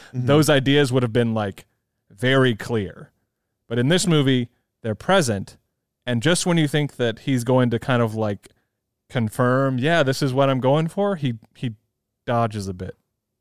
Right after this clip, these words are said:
Speaker 2: Jordan Peele. He sort of moves to the left a little bit and then explores another area a little bit. And then we go back over here a little bit, and we're back over there again. And he never really lands on any one thing. And I don't think that that's a flaw.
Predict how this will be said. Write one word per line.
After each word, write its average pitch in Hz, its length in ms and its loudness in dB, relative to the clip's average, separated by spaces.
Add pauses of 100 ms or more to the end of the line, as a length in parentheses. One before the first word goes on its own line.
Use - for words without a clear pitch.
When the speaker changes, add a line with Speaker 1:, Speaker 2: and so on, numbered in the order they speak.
(180)
Speaker 2:
Jordan 110 300 -2
Peele. 104 240 -8
He 113 160 -8
sort 120 240 -4
of 117 60 -4
moves 127 300 2
to - 100 -6
the 113 80 -4
left 110 260 -4
a - 20 -10
little 101 200 -8
bit 98 140 -10
and 104 80 -10
then 101 160 -10 (1160)
explores 135 520 2
another 117 300 4
area 101 300 -2
a 92 40 -10
little - 200 -16
bit. - 140 -20 (220)
And 127 100 -12
then 139 60 -8
we 165 80 -8
go 170 100 2
back 170 160 2
over 160 160 2
here 151 160 4
a 110 60 0
little 98 180 -10
bit, - 220 -18
and 147 100 -10
we're 175 80 -8
back 175 240 -6
over 175 220 0
there 127 200 4
again. 101 280 -4 (260)
And 139 140 2
he 151 60 4
never 156 300 4
really 160 260 4
lands 131 480 2
on 117 180 0
any 113 120 -2
one 107 240 -4
thing. 139 240 0
And 113 80 0
I 117 60 0
don't 180 220 0 (200)
think 196 200 -6
that 131 140 -10
that's 127 260 -2
a - 40 -8
flaw. - 680 -10